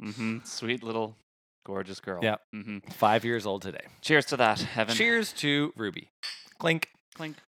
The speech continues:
Speaker 2: Um, got some corrections.
Speaker 1: And we do. I have a couple. Do you have a couple?
Speaker 2: I have two.
Speaker 1: And I have two. Let's, do you wanna go one, one for one?
Speaker 2: Yeah, you go first.
Speaker 1: Okay. Uh, one is just a very obvious one that I heard many times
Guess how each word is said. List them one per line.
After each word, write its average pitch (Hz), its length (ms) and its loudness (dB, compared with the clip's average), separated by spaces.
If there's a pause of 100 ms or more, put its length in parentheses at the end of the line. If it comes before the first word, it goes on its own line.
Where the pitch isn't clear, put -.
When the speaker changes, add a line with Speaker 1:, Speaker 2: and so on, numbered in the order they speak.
(360)
Speaker 2:
Um, 147 380 0
got 160 180 4
some 139 160 -4
corrections. 156 580 2 (440)
Speaker 1:
And 139 140 6
we 127 120 4
do. 117 360 2 (760)
I 135 60 10
have 131 80 8
a 123 40 0
couple. 139 300 6 (220)
Do 120 60 -2
you - 20 6
have 113 60 4
a 120 40 -2
couple? 156 280 2 (100)
Speaker 2:
I 151 100 8
have 160 180 4
two. 185 440 2
Speaker 1:
And 135 120 2
I 196 40 8
have 202 120 2
two. 117 140 2
Let's, 117 140 2
do - 80 -6
you 123 40 0
wanna 139 120 6
go 139 100 6
one, 143 220 4
one 127 160 4
for 120 120 0
one? 120 260 4
Speaker 2:
Yeah, 135 100 6
you 127 140 4
go 117 60 4
first. 98 240 -6 (120)
Speaker 1:
Okay. 117 180 -2 (760)
Uh, 135 220 8
one 147 180 6
is 147 140 2
just 135 140 0
a 120 40 -2
very 113 200 6
obvious 104 360 4
one 107 100 -4
that 104 100 0
I 101 40 -2
heard 101 160 -2
many 98 160 -6
times 98 360 -6